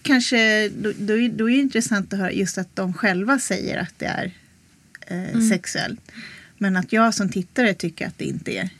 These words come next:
Speaker 1: är det.
Speaker 2: Mm.
Speaker 1: Men sen kanske det självklart finns de som tittar som tycker att det är,
Speaker 2: Mm.
Speaker 1: är sexuellt. Men, men för mig inte alls. Det är ju rent av en konstform.
Speaker 2: Mm.
Speaker 1: Det är en performance för mig när, när, när de uppträder.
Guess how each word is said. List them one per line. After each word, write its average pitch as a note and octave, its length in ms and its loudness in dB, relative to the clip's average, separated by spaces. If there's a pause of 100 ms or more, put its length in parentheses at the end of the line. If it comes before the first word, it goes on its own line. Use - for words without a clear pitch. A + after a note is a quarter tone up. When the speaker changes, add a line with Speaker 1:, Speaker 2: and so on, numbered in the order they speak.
(140)
Speaker 1:
är - 220 -6
det. - 160 -6 (240)
Speaker 2:
Mm. A3+ 320 4 (320)
Speaker 1:
Men A3 100 0
sen - 160 -6
kanske A3 240 -2
det D#4+ 200 6
självklart A#3 320 0
finns F#3 180 -4
de F3+ 120 -4
som F#3+ 140 -2
tittar F3 260 -6
som E3 180 -6
tycker - 320 -2
att - 120 -8
det C3 180 -4
är, F#3 80 -6 (320)
Speaker 2:
Mm. G#3 220 6
Speaker 1:
är E3 60 -6
sexuellt. - 560 -10
Men, G#3 180 -2 (460)
men A3+ 120 0
för A3+ 120 -4
mig C4+ 580 0
inte A3 360 -2
alls. A3 200 -4
Det A#3 120 -6
är A#3 40 0 (140)
ju A3 260 -8
rent B3+ 340 -2
av F#3 140 -2
en F3+ 100 -4
konstform. - 920 -4 (160)
Speaker 2:
Mm. A3 120 4
Speaker 1:
Det G3 40 6
är - 20 4
en G#3 140 2
performance G3+ 800 -2
för F3+ 100 -4
mig E3+ 180 -6
när, - 280 -6 (240)
när, F3 500 -6 (380)
när F#3+ 180 -6
de E3+ 160 -4
uppträder. - 440 -10